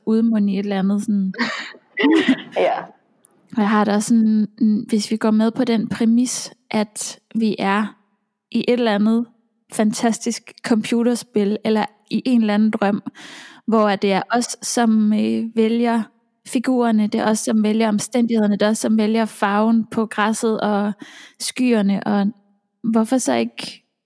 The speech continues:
Speaker 1: ja, ligesom vælge det, det bedste, eller sådan det dejligste, man kunne forestille sig? Hvorfor skal man gå med på de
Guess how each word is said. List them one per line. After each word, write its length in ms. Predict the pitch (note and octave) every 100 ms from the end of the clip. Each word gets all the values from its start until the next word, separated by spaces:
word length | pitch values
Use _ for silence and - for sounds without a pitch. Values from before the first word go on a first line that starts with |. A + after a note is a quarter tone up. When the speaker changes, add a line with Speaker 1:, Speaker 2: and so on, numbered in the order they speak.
| -
Speaker 1:
ja, 320 | A#3+ A#3 A3 G#3
ligesom 420 | A#3 A3+ A3+ G#3+ A3
vælge 240 | A3 A#3+
det, 320 | A#3 G#3+ -
det 100 | A3
bedste, 460 | - A3+ - A#3+ G#3+
eller 200 | A3 A3
sådan 180 | G#3 A3
det 140 | G#3+
dejligste, 460 | G3+ G3+ A3+ A#3 A3+
man 200 | A3 G#3
kunne 260 | - G3+ G3+ - _ - - -
forestille 460 | G#3 F4 - -
sig? 140 | - -
Hvorfor 220 | G#3 C#4+
skal 280 | - A3 G#3
man 380 | G3 F#3+ G3+ -
gå 100 | -
med 160 | G#3 G#3+
på 140 | A3+
de 160 | A3